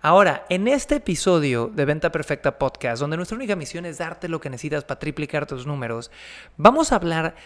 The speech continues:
de cómo venderte a ti mismo dentro de un sistema social. Que, señores, esta es una habilidad que le hace falta a tantos emprendedores,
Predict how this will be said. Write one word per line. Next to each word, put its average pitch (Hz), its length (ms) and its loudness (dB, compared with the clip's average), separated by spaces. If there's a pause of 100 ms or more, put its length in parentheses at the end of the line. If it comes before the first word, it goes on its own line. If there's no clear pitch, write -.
(140)
de 170 240 -2
cómo 277 400 2
venderte 180 960 -4 (100)
a 147 180 -6
ti 196 140 -4
mismo 202 640 -6 (300)
dentro 226 480 8
de 202 80 2
un 196 100 -6
sistema 156 640 -6
social. 127 720 -4 (560)
Que, 170 100 2
señores, 196 540 6 (140)
esta 170 200 0
es 156 80 -2
una 170 140 -6
habilidad 151 480 -2
que 143 140 -4
le 147 140 -2
hace 151 200 -6
falta 160 500 -4
a - 280 -8
tantos 202 420 2
emprendedores, 175 800 4